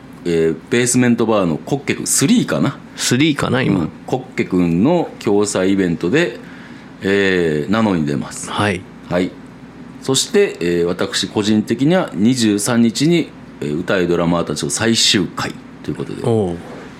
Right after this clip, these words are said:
Speaker 1: えー、そして藤次が何かあったっけ？
Speaker 2: なんかあったな。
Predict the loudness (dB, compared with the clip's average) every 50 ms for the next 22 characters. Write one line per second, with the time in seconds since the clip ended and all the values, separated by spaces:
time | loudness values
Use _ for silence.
0 | -20 -14 -6 -2 0 0 2 2 2 0 0 -2 -2 -2 -2 -2 -2 -2 -2 -2
1 | -2 -2 0 0 0 0 0 0 0 0 0 0 0 0 0 2 2 2 2 2
2 | 0 -2 -4 -6 -6 -8 -8 -8 -10 -12 -12 -14 -18 -10 -4 0 2 2 2 2
3 | 2 0 0 0 0 0 -2 -4 -4 -2 -2 -2 -2 -2 -4 -4 -6 -8 -10 -14